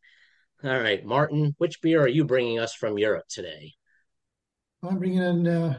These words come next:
Speaker 2: an I P A, a citrus I P A called Sylvia from a local brewery here in Malta called, uh, Lord Chambray, which they've done apparently in collaboration,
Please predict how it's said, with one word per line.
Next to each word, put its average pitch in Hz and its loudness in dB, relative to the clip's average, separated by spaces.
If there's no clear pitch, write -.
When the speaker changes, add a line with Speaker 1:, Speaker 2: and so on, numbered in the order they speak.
Speaker 2:
an 156 -2
I 185 4
P 180 4
A, 156 6
a - 4
citrus 196 2
I 160 4
P 143 2
A 139 4
called 143 0
Sylvia 143 2
from 180 2
a 175 0
local 190 4
brewery 170 4
here 185 0
in 175 0
Malta 156 -2
called, 151 0
uh, 147 2
Lord 160 4
Chambray, 143 0
which 156 -6
they've 151 0
done 170 0
apparently 160 -2
in 147 0
collaboration, 151 -2